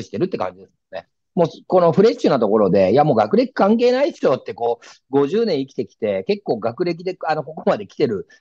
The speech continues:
人間が言っても全然もうフレッシュじゃないから、うん、僕はだから学歴関係ある社会の中でしか生きたことがないんで、今までね。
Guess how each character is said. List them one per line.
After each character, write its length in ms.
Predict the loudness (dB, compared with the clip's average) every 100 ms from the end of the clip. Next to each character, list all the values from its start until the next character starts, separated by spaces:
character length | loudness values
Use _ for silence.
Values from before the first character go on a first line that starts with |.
| -6
人 320 | -2 0 0
間 20 |
が 80 | 0
言 120 | -2
っ 20 |
て 160 | -2 -2
も 140 | -2
全 320 | -4 -2 -2 0
然 180 | -2
も 120 | -2 -4
う 20 |
フ 100 | -4
レ 60 |
ッ 20 | -6
シ 140 | -6
ュ 40 |
じ 40 | -10
ゃ 40 |
な 160 | -10 -12
い 60 |
か 120 | -12 -12
ら、 340 | -10 -10 -12 _ _ _ _ _ -8
う 300 | -6 -4 -4
ん、 40 |
僕 160 | -2 0
は 80 | 2
だ 120 | 0
か 60 |
ら 40 | 0
学 220 | 2 2
歴 160 | 0 0
関 220 | -2 0
係 100 | 0
あ 40 |
る 80 | 0
社 140 | 0
会 100 | 0
の 60 | 0
中 220 | -2 -4
で 100 | -6
し 80 | -10
か 60 | -10
生 80 |
き 40 | -4
た 120 | -4
こ 80 | -4
と 40 |
が 60 | -8
な 140 | -10
い 80 | -10
ん 20 |
で、 80 | -16
今 140 | -20
ま 100 | -20
で 80 | -8
ね。 200 | -6 -6